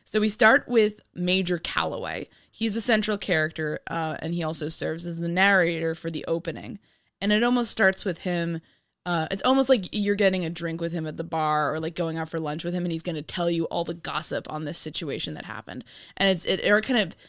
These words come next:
establishes the sort of direction the film it has, because you open up as he's talking, and, and it's showing you all these, uh, incredible shots of, uh, post-war Vienna and, you know, the, these,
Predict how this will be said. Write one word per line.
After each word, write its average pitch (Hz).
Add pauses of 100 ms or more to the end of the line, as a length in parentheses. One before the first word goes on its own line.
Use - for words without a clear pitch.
(100)
establishes 180
the 160
sort 160
of 160
direction 160
the 160
film 170
it 175
has, 185
because 160 (400)
you 202
open 196
up 165 (380)
as 175
he's 185
talking, 165
and, 170
and 175
it's -
showing 170
you 160
all 156
these, 156 (760)
uh, 156
incredible 185
shots -
of, 160
uh, - (120)
post-war 160
Vienna 160 (460)
and, 80
you 180
know, 151
the, -
these, -